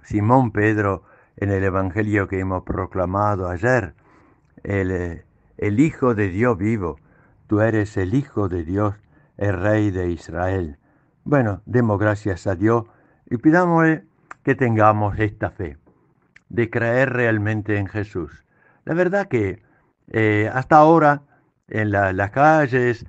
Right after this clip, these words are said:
de nuestras ciudades estaban, eh, nombradas con el nombre de santos, de personas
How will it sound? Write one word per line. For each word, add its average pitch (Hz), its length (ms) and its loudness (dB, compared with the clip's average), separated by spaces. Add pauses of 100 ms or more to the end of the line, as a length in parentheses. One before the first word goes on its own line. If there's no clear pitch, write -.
(200)
de 104 140 0
nuestras 101 800 0
ciudades 127 880 2 (480)
estaban, 143 720 4 (480)
eh, 107 400 0 (360)
nombradas 131 760 4
con 117 220 0
el 107 140 2
nombre 113 360 2
de 90 120 -4
santos, 120 720 0 (580)
de 107 200 0
personas 123 800 -2